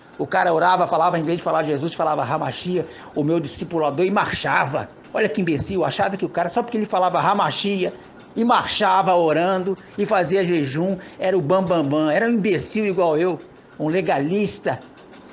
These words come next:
Eu admito isso, tem que admitir, tem que ser humilde pra admitir que a gente foi um cretino dura-, durante anos.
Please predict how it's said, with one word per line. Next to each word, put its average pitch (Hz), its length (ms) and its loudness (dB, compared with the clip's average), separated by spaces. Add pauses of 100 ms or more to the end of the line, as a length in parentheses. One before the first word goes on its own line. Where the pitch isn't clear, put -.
(320)
Eu 170 100 0
admito 220 640 2
isso, 123 260 -2
tem - 120 -4
que 208 80 -2
admitir, 190 540 -4
tem 170 100 -6
que - 80 -10
ser - 120 -2
humilde 180 500 0
pra 151 100 -2
admitir 143 580 -6 (580)
que 160 100 -4
a 151 40 2
gente 175 240 -2
foi 180 180 -2
um 160 60 -2
cretino 180 720 0
dura-, 147 240 -2 (460)
durante 175 440 0
anos. 170 460 0